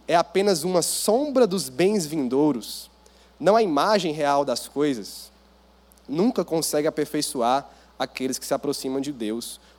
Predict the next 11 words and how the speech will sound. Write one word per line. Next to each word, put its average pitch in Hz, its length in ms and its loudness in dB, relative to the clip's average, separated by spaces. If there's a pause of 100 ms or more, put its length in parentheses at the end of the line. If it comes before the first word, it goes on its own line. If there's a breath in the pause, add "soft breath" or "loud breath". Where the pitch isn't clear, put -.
com - 160 0
os 147 140 -2
mesmos 175 580 2
sacrifícios 139 840 -4
que 147 220 -6
ano 233 400 2
após 165 460 -2
ano, 120 340 -2 (320 loud breath)
continuamente, 151 1000 0
eles 143 180 -2
oferecem. 139 680 0